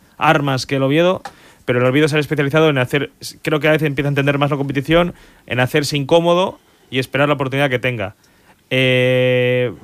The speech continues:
yo creo que el Athletic tenía que, aun con los lesionados, tiene enteros suficientes para ganar al Oviedo sin tanto problema,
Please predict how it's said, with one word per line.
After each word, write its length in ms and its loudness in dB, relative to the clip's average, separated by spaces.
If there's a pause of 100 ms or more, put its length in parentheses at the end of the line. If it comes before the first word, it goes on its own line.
yo 120 2
creo 160 4
que 60 0
el 60 4
Athletic 260 0
tenía 240 -2
que, 200 -2 (160)
aun 180 2
con 100 2
los 100 2
lesionados, 460 0
tiene 580 -2 (680)
enteros 340 0
suficientes 420 -2
para 260 0
ganar 240 2
al 60 4
Oviedo 360 2
sin 260 -6
tanto 220 0
problema, 440 0